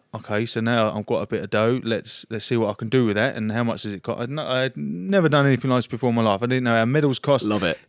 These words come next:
Speaker 1: closed roads, et cetera. So, so all of a sudden, you know, to try and answer your question precisely, is I called it on, you know, and, and there was a hesitancy, uh,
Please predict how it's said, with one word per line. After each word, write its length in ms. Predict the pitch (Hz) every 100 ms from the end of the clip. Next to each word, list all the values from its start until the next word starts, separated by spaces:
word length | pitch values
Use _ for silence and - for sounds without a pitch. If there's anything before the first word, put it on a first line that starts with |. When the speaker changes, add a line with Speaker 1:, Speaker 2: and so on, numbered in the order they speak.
| _
Speaker 1:
closed 320 | - 131 117
roads, 440 | 120 127 127 117
et 100 | 123
cetera. 380 | - 127 - 127
So, 300 | - 127 117 - - - - - - - _
so 180 | - 143
all 60 | 156
of 80 | 131
a 60 |
sudden, 360 | 120 131 117 127 127
you 60 |
know, 140 | 113 107
to 140 | -
try 240 | - 135 127
and 80 | 113
answer 240 | 110 110
your 60 | 101
question 520 | 117 101 - 107 98 - -
precisely, 640 | - - 123 113 104 101 101 -
is 260 | 110 107 - -
I 80 | 117
called 280 | - 123 117
it 60 |
on, 220 | 101 123 - _
you 120 | - 113
know, 180 | 110
and, 380 | 113 117 110 104 -
and 140 | 113
there 60 | 113
was 120 | 104
a 40 |
hesitancy, 720 | 117 123 113 110 - 117 113
uh, 140 | 110